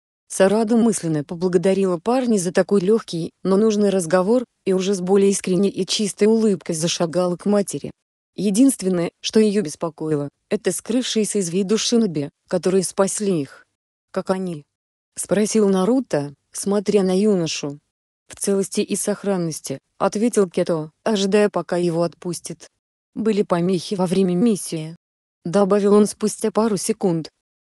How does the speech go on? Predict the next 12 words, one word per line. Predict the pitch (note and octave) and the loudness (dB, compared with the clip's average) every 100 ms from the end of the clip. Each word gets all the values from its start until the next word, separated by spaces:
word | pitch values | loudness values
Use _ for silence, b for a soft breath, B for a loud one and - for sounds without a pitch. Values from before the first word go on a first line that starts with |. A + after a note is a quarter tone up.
| - | 0
«Нет», | A3+ C4 C#4+ - _ | 4 4 4 -4 _
лживо | G3+ F3+ F3 G3+ | -2 -2 2 2
ответил | G3+ A#3 G#3 F#3 | 2 0 2 0
Кето, — | - F3 G3 F3+ - _ - | -2 2 2 2 -4 _ -2
«помни | G3+ F#3+ F3+ | 2 2 0
слово | G#3+ A3 G3 | 4 4 4
Кахана | F#3+ G3 G#3+ A3 G#3 | 0 0 2 4 4
во | G3+ | 4
время | G3+ A3+ G#3+ | 4 4 4
их | G3 | 2
ночного | G#3 G3+ - A#3+ A3+ G#3+ | 2 0 2 2 4 2
разговора». | G3 F#3 G#3 G3 E3 D3 | 2 2 0 0 -2 -4